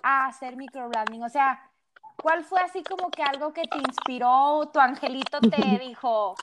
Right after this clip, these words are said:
Speaker 1: Ah, sí, porque a mí me ha pasado que los angelitos te ponen
Speaker 2: Sí.
Speaker 1: cosas que dices, "Ah, chis, ¿y
Speaker 2: Ay,
Speaker 1: esto?
Speaker 2: sí.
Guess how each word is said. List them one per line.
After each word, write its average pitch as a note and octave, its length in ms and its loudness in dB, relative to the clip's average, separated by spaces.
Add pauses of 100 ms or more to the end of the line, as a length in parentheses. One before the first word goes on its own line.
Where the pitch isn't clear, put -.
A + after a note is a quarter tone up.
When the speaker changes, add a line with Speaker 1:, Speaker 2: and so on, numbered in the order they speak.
(760)
Speaker 1:
Ah, B3+ 380 4
sí, F4+ 220 -2
porque C#4 460 -4 (180)
a C4+ 80 -2
mí D4 100 -10
me E4 100 -4
ha F4 80 -2
pasado E4+ 440 -2
que E4+ 200 -6
los C4 160 -10
angelitos B3+ 560 2
te A3+ 100 8
ponen G3+ 320 0
Speaker 2:
Sí. - 20 -2
Speaker 1:
cosas D4+ 380 -2
que D#4 100 -6
dices, A#3 220 -8
"Ah, C#4 140 2
chis, - 220 6
¿y C#4+ 80 6
Speaker 2:
Ay, - 20 8
Speaker 1:
esto? F#4 220 6
Speaker 2:
sí. F#4+ 140 4